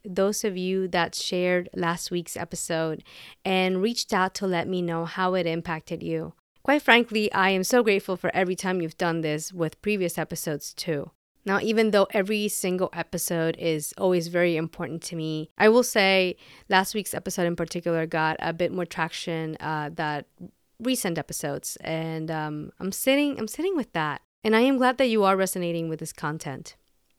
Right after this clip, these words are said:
Personally, every time I re-listen to this interview, I discover something new. This week, Gabrielle and I are going to talk about some really hard things.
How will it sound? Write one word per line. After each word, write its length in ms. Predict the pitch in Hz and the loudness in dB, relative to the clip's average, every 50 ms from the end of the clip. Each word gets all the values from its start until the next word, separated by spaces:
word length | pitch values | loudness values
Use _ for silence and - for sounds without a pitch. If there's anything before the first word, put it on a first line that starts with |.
| _ _ _ _ - | _ _ _ _ -6
Personally, 560 | - 240 233 - 269 262 262 262 262 247 - | -4 -2 -2 0 0 0 2 2 2 2 2
every 240 | - 202 190 208 214 | 0 0 0 0 0
time 220 | - 214 202 196 | 0 0 0 0
I 20 | 196 | 0
re-listen 520 | 190 185 190 185 170 175 180 - 214 208 | 0 -2 -2 -2 -2 -2 -4 -2 -4 -6
to 180 | - - - 180 | -6 -6 -8 -2
this 360 | 165 165 170 185 185 - - - | 0 0 0 0 -2 -6 -10 -8
interview, 520 | - 165 170 - - 220 214 208 220 220 - | -6 -6 -4 -2 -2 -2 0 0 0 -2 -2
I 140 | - 170 185 | -2 -2 -2
discover 720 | 175 185 180 - - - - 170 170 190 208 214 220 214 214 - | -2 -4 -4 -6 -6 -2 -2 -2 0 2 2 2 2 2 0 -4
something 500 | - - - 190 170 180 - 202 196 196 | -6 -8 -6 -4 -4 -4 -4 -4 -2 -2
new. 300 | 196 208 190 165 151 160 _ _ _ _ _ _ _ _ _ _ _ _ - | -2 -2 -2 -4 -6 -10 _ _ _ _ _ _ _ _ _ _ _ _ -14
This 420 | 208 190 185 226 262 302 - - - | -6 0 2 4 4 2 0 -4 -6
week, 440 | 190 214 190 156 - - - - _ _ _ _ _ _ - | -4 -4 -4 -4 -8 -12 -20 -20 _ _ _ _ _ _ 2
Gabrielle 400 | - 214 208 208 233 240 240 233 | 6 6 6 6 6 6 6 6
and 160 | 226 214 196 | 6 4 2
I 320 | 190 185 185 180 180 180 - | 2 2 0 0 0 -2 -2
are 160 | - 202 202 | 0 -2 0
going 320 | 190 208 214 240 269 311 349 | 2 2 4 4 4 2 0
to 120 | - - 262 | -2 -4 -8
talk 320 | - - 208 214 214 - | -6 -2 -2 -2 0 0
about 300 | 202 185 180 - - - | 2 2 2 2 2 -2
some 260 | - 233 226 214 202 | -4 -2 -2 0 0
really 300 | 202 208 208 208 196 196 | 0 0 0 0 0 -2
hard 460 | 190 - - 196 180 170 175 - _ - | -4 -4 -4 -2 -2 -2 -2 -4 _ -6
things. 400 | - 170 160 151 - - - - | -6 -6 -6 -6 -8 -12 -16 -18